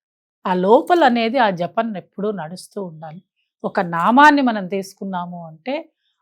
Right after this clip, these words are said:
అమ్మవారి నామాన్ని నేను తీసుకున్నానంటే నా నమ్మిక, నేను ఎప్పుడు కూడా లోపల జపం చేస్తూనే ఉండాలి. అలా చేసి, చేసి, చేస్తుంటే అక్షర లక్షలు అవుతుంది. అప్పుడు శక్తి వస్తుంది. అన్నం తినకపోయినా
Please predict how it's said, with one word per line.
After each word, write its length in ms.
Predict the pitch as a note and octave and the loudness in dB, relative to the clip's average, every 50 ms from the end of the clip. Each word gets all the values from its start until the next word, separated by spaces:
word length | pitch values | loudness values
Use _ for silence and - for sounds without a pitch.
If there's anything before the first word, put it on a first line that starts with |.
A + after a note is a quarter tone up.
| _ _ F#3 | _ _ -8
అమ్మవారి 460 | F3+ G3 A3 A3+ A3+ A#3 A#3+ A#3+ A#3+ G#3+ F#3+ F3 | -2 0 2 4 6 6 6 6 4 0 -2 -4
నామాన్ని 320 | F3+ G3 A3 A3+ A3 G#3+ G#3 | -4 -4 -4 -4 -6 -6 -8
నేను 100 | G3 F#3 - F3+ | -10 -10 -10 -10
తీసుకున్నానంటే 720 | F3 G3 F#3 - _ A3 G#3 G3 F#3 F#3 F3+ E3+ E3+ - C4 C4+ B3 G#3+ | -10 -10 -10 -10 _ -8 -8 -6 -8 -10 -10 -12 -14 -12 -8 -6 -6 -6
నా 60 | F#3 F3 E3+ E3+ | -6 -6 -8 -10
నమ్మిక, 360 | E3 E3+ G3+ A3 A#3 A3+ A#3+ G3 E3+ - _ _ _ _ _ _ _ _ _ _ _ _ | -10 -6 -4 -6 -4 -4 -6 -10 -10 -12 _ _ _ _ _ _ _ _ _ _ _ _
నేను 240 | F#3+ F#3 F3+ F3+ F#3+ F#3 F3 E3+ | -8 -8 -6 -6 -8 -8 -8 -10
ఎప్పుడు 240 | - _ G3+ G3 G3+ F3+ F3+ | -10 _ -6 -4 -4 -4 -4
కూడా 180 | F3 G3+ B3+ F4+ F4+ - _ _ _ _ _ - F#3 | -6 -6 -6 -8 -10 -14 _ _ _ _ _ -6 0
లోపల 320 | F3 G3 G3 G3 A#3+ A3 G3 E3 E3+ | 0 0 0 0 -2 -4 -2 -4 -4
జపం 260 | F3 E3+ - A3 A3+ A3 - | -8 -8 -8 -8 -8 -8 -10
చేస్తూనే 480 | - E3+ D#3 D#3+ - - F#3+ F3+ F#3 F#3 F3+ E3+ | -10 -12 -12 -12 -14 -14 -14 -12 -12 -14 -14 -16
ఉండాలి. 180 | D#3 D#3 _ _ _ _ _ _ _ _ _ _ _ _ _ _ _ _ _ _ _ _ _ - G#3+ | -18 _ _ _ _ _ _ _ _ _ _ _ _ _ _ _ _ _ _ _ _ _ _ 2 6
అలా 140 | A#3 A#3 A3+ A3+ - A#3 | 8 8 8 6 4 0
చేసి, 300 | G#3 A#3 B3 B3 - C4 B3 - | 0 0 0 0 -4 -4 -2 2
చేసి, 260 | A#3+ A3 A3 A3 B3 A3 - | 0 0 0 0 -6 -8 -6
చేస్తుంటే 340 | - G3+ F#3+ - - C#4+ - B3+ | -8 -8 -8 -8 -10 -4 -4 -4
అక్షర 280 | - - - - B3+ A#3 A3+ G3+ | -4 -4 -4 -4 -4 -2 -2 -6
లక్షలు 300 | D#3+ - - - A#3+ A#3 F#3+ | -8 -10 -10 -8 -8 -8 -8
అవుతుంది. 320 | D3+ D3+ _ _ G3+ F#3 _ _ _ _ _ _ _ _ _ _ _ _ _ _ _ _ _ _ _ _ _ - | -10 -12 _ _ -20 -20 _ _ _ _ _ _ _ _ _ _ _ _ _ _ _ _ _ _ _ _ _ -6
అప్పుడు 220 | - - D4 C#4 C#4 C#4 | -4 -2 -2 -4 0 0
శక్తి 260 | C4 C4 - _ - F#4+ | -2 -2 0 _ 2 2
వస్తుంది. 420 | C#4 - - - G3+ E3 D3+ D3 E3 - - - | 2 0 -4 -10 -12 -12 -12 -12 -14 -6 -4 -2
అన్నం 200 | A3 A#3+ B3 A#3+ G#3+ | 0 0 0 0 0
తినకపోయినా 520 | A3 G#3+ A3+ A3+ A#3+ A#3+ B3+ A#3+ A#3+ B3 | -2 -4 -2 -4 -2 0 0 0 2 2